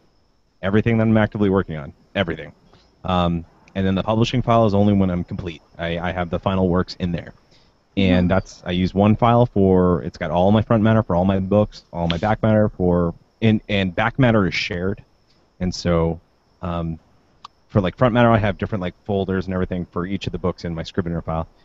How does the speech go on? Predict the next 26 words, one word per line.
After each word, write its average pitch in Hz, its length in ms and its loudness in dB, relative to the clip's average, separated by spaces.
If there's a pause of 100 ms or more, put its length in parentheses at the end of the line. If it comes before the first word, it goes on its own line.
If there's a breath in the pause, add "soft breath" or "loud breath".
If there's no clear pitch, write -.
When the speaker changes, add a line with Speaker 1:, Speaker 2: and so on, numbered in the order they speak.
(160 soft breath)
Speaker 1:
And 87 100 0
then 90 160 2
the 85 60 0
back 90 220 0
matter 90 160 2
is - 60 -4
just - 220 -8
one, 87 380 0
so 87 220 0
I 87 60 2
only 90 140 -2
have 85 200 -8
to - 100 -12
update 98 340 -2
back 92 220 -4
matter 90 280 0
in 82 80 -6
one 90 220 0
spot, 98 300 -2
and 87 80 -4
I 85 60 -4
could 78 200 -12
re-update 85 400 -8
all 85 80 0
my 80 120 -6
books - 400 -10